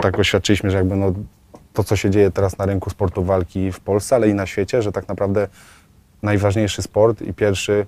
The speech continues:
kluczowy to jest M M A. I też zachęciliśmy wszystkich trenerów, tych nawet od kickboxingu, żeby zainteresowali się M M A,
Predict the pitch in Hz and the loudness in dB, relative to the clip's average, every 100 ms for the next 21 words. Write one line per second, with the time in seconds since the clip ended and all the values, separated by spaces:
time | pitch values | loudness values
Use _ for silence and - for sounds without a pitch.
0 | - 98 - 98 98 95 87 95 92 87 | -2 -4 -2 -2 -2 -4 -2 -2 -2 -6
1 | 80 - - - - 104 104 101 104 101 | -10 -16 -20 -20 -6 2 2 4 2 2
2 | 110 101 98 104 - 101 101 - 98 95 | 0 -2 -2 -2 -4 -4 -6 -2 -2 0
3 | 90 - - - 90 101 92 98 - 104 | -2 -8 -12 -8 -2 -2 -2 -4 -4 -2
4 | 98 90 104 98 143 - - - - 98 | -2 -2 -2 2 0 -2 -20 -20 -4 0
5 | 98 107 107 - - - 107 104 104 90 | 4 4 4 -4 -20 -6 -4 0 0 0
6 | 101 104 98 107 110 117 131 | 0 2 2 0 0 0 -2